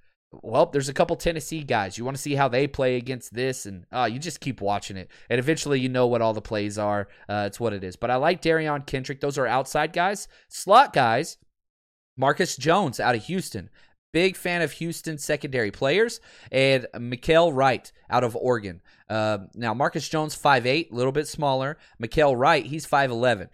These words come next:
He's a guy that's probably gonna be a slot guy, kinda like Demo, but could play outside in a pinch. Versatility continues to be such a big deal. Um, it continues to be a huge deal for what they're,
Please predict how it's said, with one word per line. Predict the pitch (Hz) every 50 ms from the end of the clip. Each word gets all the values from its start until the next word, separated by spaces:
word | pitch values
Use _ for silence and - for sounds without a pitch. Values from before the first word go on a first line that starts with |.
| - _ _
He's | - 147 160 -
a | 170
guy | 160 170 160
that's | 147 135
probably | - - 165 170 180 170
gonna | 170 170
be | 156 156
a | 147
slot | 143 - - 143 139 147 139
guy, | 156 151 156
kinda | 156 147 135 120 113
like | 113 107 98 -
Demo, | - 117 127 139 143 143 135
but | - 120 - - _ -
could | - - 220 240 233 233 226 -
play | - 190 170 147 139
outside | 127 113 - - - 123 110 107 104 101 90 - - - - -
in | 123 117 113
a |
pinch. | 101 - - 113 107 107 101 - - _ - _ _
Versatility | 120 131 156 196 - - 190 - - 170 165 165 151 151 143
continues | 139 - 135 113 104 - - - - 196 247 262 247 202 143 117 104 95 92 101 127 147 - - _ _ _ _ _ _ _ _ _ -
to | 143
be | 127 143 147 156 143
such | - 160 139 -
a | 135
big | 117 127 120 107 101
deal. | 101 107 107 104 85 - - _ - _ _ _ _ _ -
Um, | 104 104 104 104 101 101 98 95 95 92 90 - - _ _ _ _
it | 87 -
continues | - 127 117 - - - 175 170 160 151 127 113 98 85 - - - _
to | - 127 110
be | 117 120 113
a | 104
huge | - - 113 101 95 - -
deal | 104 98 92 87
for | - -
what | 104 110 113 104 -
they're, | 113 107 104 90